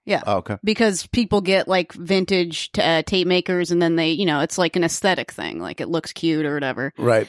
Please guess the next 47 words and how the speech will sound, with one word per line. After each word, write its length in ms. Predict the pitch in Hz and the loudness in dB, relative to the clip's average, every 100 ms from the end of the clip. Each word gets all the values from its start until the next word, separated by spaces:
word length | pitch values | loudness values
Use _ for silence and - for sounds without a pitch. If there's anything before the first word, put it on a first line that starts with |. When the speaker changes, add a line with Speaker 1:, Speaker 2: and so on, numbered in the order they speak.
| - | 0
Speaker 1:
And 120 | 202 | 2
I 100 | 214 | 2
got 180 | 208 - | 0 0
color. 320 | 208 196 190 | 0 2 4
I 80 | 180 | 2
got, 160 | 185 | 2
like, 240 | 160 180 151 | 0 -2 0
gold. 420 | 185 185 160 151 | 2 4 2 0
I 60 | 156 | 0
got, 140 | 160 | 0
like, 180 | 160 170 | 0 -2
bright 340 | 175 185 185 | 0 2 2
orange. 460 | 175 180 165 131 143 | 0 0 0 -2 -4
I 80 | 160 | -2
got 200 | 180 160 | -2 -2
green, 500 | 165 185 180 160 143 | -4 0 0 0 -2
like, 220 | 123 - | -6 -8
fun 260 | - 190 170 | -2 -2 0
colors, 380 | 180 151 - 151 | -2 -4 -6 -6
right? 220 | 151 160 _ _ _ _ _ _ - | -6 -6 _ _ _ _ _ _ 0
I've 120 | 220 | 2
been 100 | 226 | 2
selling 320 | - 269 233 | 2 2 2
this 140 | 190 170 | 0 0
shit 280 | 196 170 - | 0 -2 0
for 260 | 208 185 | 0 2
years, 380 | 170 165 107 - | 2 0 -2 -6
piecemeal, 500 | - 180 - 120 104 | -6 -4 -4 -4 -4
one 280 | 175 202 196 | -2 0 2
roll 280 | 180 185 170 | 2 2 2
at 80 | 147 | -2
a 60 | 135 | -6
time, 460 | 131 90 95 196 - | -8 -8 -10 -14 -12
okay? 320 | 165 156 151 - _ _ - _ - | -6 -4 -6 -10 _ _ -20 _ -4
And 140 | 185 | 2
I'm 140 | 247 262 | 2 2
selling 400 | - 285 269 208 | 0 0 0 0
these 220 | 185 160 | -2 -2
rolls 440 | 180 202 160 160 - | 0 0 0 -4 -10
for 200 | - 202 | -10 -6
cheaper 400 | - 240 190 170 | -2 -2 -2 -2
than 140 | 175 | -2
anybody 420 | 170 165 151 143 | -2 -4 -6 -6
else 220 | 113 98 - | -6 -8 -10
on 140 | 95 | -12
the 60 | 98 | -12
Bay. 300 | 85 - | -12 -14